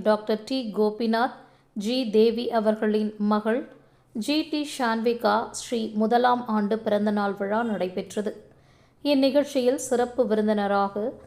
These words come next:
சிறுபான்மையினர் நலம் மற்றும் வெளிநாடு வாழ் தமிழர் நலத்துறை அமைச்சர் ஆவடி சாமு நாசர் கலந்து கொண்டு கேக் வெட்டி கொண்டாடி மகிழ்ச்சியுடன் குழந்தையை வாழ்த்தினார். உடன் திருவள்ளூர் மத்திய மாவட்ட இளைஞர் அணி அமைப்பாளர்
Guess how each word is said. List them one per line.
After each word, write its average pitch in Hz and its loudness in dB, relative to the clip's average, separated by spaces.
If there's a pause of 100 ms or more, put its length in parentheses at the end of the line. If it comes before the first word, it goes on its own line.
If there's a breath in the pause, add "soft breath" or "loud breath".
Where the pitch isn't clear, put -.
(240 loud breath)
சிறுபான்மையினர் 262 2
நலம் 214 2
மற்றும் 214 -2
வெளிநாடு 240 4
வாழ் 214 2
தமிழர் 214 2
நலத்துறை 202 -2
அமைச்சர் 202 -4 (480 loud breath)
ஆவடி 254 6 (160)
சாமு 254 2 (120)
நாசர் 226 0
கலந்து 208 0
கொண்டு 208 -2
கேக் 254 4
வெட்டி 226 0
கொண்டாடி 208 0 (440 soft breath)
மகிழ்ச்சியுடன் 247 2
குழந்தையை 214 2
வாழ்த்தினார். 190 -4 (640 soft breath)
உடன் 233 4
திருவள்ளூர் 233 6
மத்திய 220 2
மாவட்ட 208 0
இளைஞர் 214 0
அணி 202 -2
அமைப்பாளர் 196 0